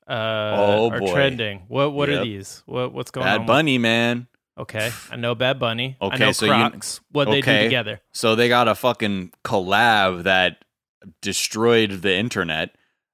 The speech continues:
Speaker 2: Uh, they were, you know, everyone was like, "Okay, we know what's coming out. There's a glow-in-the-dark clog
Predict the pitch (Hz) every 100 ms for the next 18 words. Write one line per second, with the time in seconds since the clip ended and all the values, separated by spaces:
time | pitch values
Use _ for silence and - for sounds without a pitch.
0 | - 98 92 90 87 82 101 110 113 117
1 | 117 127 98 107 107 107 127 127 123 101
2 | 98 - - _ 90 82 78 71 - 104
3 | 92 92 92 90 87 - 95 87 82 85
4 | 90 85 78 92 101 104 95 95 98 _
5 | _ - 113 98 90 87 -